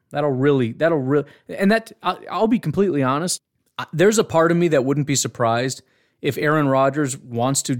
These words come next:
rejoin the Packers just to stick it to all of these people. Because all that tension that he had with Green Bay, all the feelings he had of,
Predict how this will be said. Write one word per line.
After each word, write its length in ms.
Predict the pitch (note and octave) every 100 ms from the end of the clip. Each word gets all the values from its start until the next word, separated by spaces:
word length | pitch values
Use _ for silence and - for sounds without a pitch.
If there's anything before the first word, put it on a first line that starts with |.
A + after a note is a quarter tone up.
| A#2+
rejoin 460 | B2+ B2+ C3+ C3 B2
the 60 |
Packers 480 | - B2 A#2+ C#3 A2
just 420 | A2+ A2 C3+ -
to 100 | C#3
stick 320 | - - B2
it 100 | B2 -
to 180 | C3 -
all 280 | B2 A#2+ B2
of 200 | A2 A2+
these 320 | A#2 A#2+ A2
people. 460 | - A#2+ G#2 E2+ - _ _
Because 340 | D#3 D3+ C#3 - _ _ _ _
all 320 | E3+ A3+ B3 F#3
that 400 | F3+ E3+ E3+ _ _ _ _ _ _ _ _ _ _ _ _ _
tension 500 | - E3+ E3 D#3 C#3+
that 120 | C3
he 100 | B2+
had 200 | A2+ C3
with 180 | B2+ A#2
Green 260 | - A#2 G#2+
Bay, 160 | G#2+
all 320 | G#2+ D3+ G#3+ G#3+
the 100 | F#3
feelings 440 | F3 E3+ D#3+ C#3
he 100 | D3+
had 280 | C3+ C3+ C3
of, 160 | B2